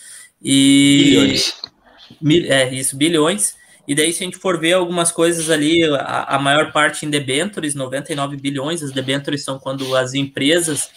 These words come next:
Speaker 1: elas captam dinheiro no mercado para os seus projetos. Então, tu pode olhar lá, investir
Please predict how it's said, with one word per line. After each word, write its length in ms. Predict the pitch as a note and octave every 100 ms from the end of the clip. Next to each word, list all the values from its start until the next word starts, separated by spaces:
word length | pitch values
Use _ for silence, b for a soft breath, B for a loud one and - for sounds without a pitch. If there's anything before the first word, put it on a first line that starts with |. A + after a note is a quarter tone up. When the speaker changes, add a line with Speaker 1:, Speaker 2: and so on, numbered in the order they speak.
| B B -
Speaker 1:
elas 460 | B2+ C3+ C3 B2+ -
captam 460 | C3 D3 - D3+
dinheiro 280 | C3+ C3+ C#3+
no 80 | C#3
mercado 560 | C3+ B2+ B2+ B2+ D#3
para 120 | D3+ C3
os 60 |
seus 180 | - B2
projetos. 640 | - B2+ B2+ C3+ D3+ -
Então, 280 | B2+ B2+ B2+
tu 160 | B2 _ -
pode 240 | C3 C#3
olhar 260 | D3 D3 D#3+
lá, 220 | D#3+ F#3
investir 640 | F3 D#3 D3+ - F3+ -